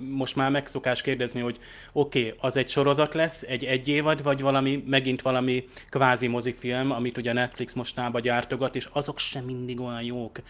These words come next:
pedig ott is jó színészekkel, jó alapsztorikkal,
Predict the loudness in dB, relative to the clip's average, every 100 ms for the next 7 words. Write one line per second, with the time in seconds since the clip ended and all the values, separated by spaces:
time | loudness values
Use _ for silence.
0 | -12 -4 -2 0 0 -2 -2 -2 0 -2
1 | -2 -4 -6 -4 -2 0 0 0 -2 -6
2 | -6 -6 -4 -2 -2